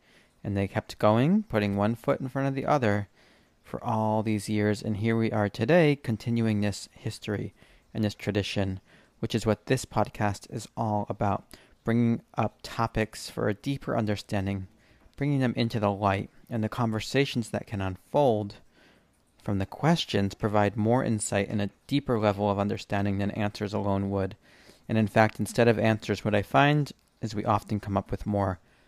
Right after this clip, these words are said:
questions. So I just want to thank you for being with us today to listen. And if you're a longtime listener, again, I'd appreciate your rating and your review of the show.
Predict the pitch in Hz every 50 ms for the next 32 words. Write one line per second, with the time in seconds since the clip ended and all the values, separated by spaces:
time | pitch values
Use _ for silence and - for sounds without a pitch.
0 | _ _ _ _ _ - - - - 95 90 - - - - - - - 151 135
1 | - - - - - _ _ _ _ _ - - - - - - - _ _ _
2 | - - _ _ _ - - - - - - - - - 113 110 127 139 - -
3 | 160 156 151 143 - - 120 120 117 - 143 139 - 147 135 113 117 107 110 117
4 | 127 156 - - 107 - - - 110 104 104 101 104 - - - 113 110 110 110
5 | 107 113 113 - 131 131 160 - - - 107 104 104 104 - _ _ - - _
6 | _ _ - 113 110 110 110 - 117 107 107 101 101 104 113 127 127 - 139 131
7 | 120 120 156 - - - 113 107 107 110 - - 117 101 - 117 123 131 117 104
8 | 101 98 - - - - 123 120 - - 127 120 117 - 113 110 101 104 104 104
9 | 110 120 120 - 110 107 101 98 101 98 98 98 98 113 147 202 220 196 - -
10 | 107 - - - 98 95 95 98 98